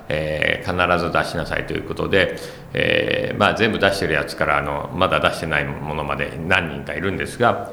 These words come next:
えー、その、お、課題図書というのとレポートの提出というのを、お、返してます。どんな本がありますかと言いますと、ドラッカーの現代の経営とか、えー、ユニクロの柳井さんの社長にための、なるためのノートとか、えーと、人を動かす、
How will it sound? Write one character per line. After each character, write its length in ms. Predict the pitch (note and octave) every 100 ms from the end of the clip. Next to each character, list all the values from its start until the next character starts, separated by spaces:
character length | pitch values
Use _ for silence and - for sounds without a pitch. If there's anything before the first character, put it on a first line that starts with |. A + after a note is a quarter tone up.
| -
え 240 | E2 E2
ー、 40 | -
そ 80 | F2
の、 800 | E2+ E2 E2 D2+ D#2 D#2+ E2 E2
お、 60 |
課 100 | -
題 200 | F2 F2
図 100 | F2
書 140 | E2+ -
と 260 | - -
い 80 | B2+
う 20 |
の 140 | E3 D#3
と 160 | F#2+
レ 120 | E2
ポ 160 | D#2 E2+
ー 60 | D#2+
ト 140 | D#2
の 80 | D#2
提 160 | E2
出 140 | D#2+ -
と 100 | D#2+
い 40 |
う 40 | D#2+
の 80 |
を、 480 | F2 D2 D2 D2 C#2+
お、 20 |
返 140 | D2 F#2
し 80 | -
て 60 |
ま 100 | -
す。 100 | - - - - -
ど 160 | A2+ C#3
ん 40 |
な 100 | F#3
本 160 | F#3+ G#3
が 80 | A#2
あ 40 |
り 100 | F#2
ま 100 | F2
す 100 | -
か 120 | E2+
と 80 | -
言 100 | D2
い 20 |
ま 80 | D#2
す 100 | -
と、 280 | A#2+ F2+ -
ド 120 | G2+
ラ 80 | B2
ッ 100 | -
カ 120 | F2+
ー 60 | D2
の 100 | D2+
現 260 | E2+ E2+
代 140 | C#2+ C#2
の 100 | -
経 160 | -
営 180 | - -
と 60 | - -
か、 120 | - - - - - -
え 880 | D#2 D#2+ D2 C#2+ C#2 C#2 C#2 C#2 -
ー、 60 | F2
ユ 140 | F#2
ニ 100 | F#2+
ク 80 | F2
ロ 100 | F2+
の 120 | F2
柳 240 | F2 E2 D2+
井 40 |
さ 140 | -
ん 60 | D2
の 80 | D2+
社 160 | E2+
長 160 | E2 F2
に 100 | E2+
た 160 | D#2+ D2+
め 180 | D2 C2+
の、 200 | C2+ C2+ C#2
な 140 | F2
る 80 | E2
た 120 | -
め 80 | C#2+
の 120 | C#2+
ノ 140 | D2 C#2
ー 20 |
ト 80 | -
と 120 | -
か、 180 | - - - - - - - -
え 260 | D#2 D2 C#2
ー 20 |
と、 140 | D2+
人 340 | - - G2+ F#2
を 40 |
動 100 | F2+
か 140 | E2+ F2
す、 280 | - -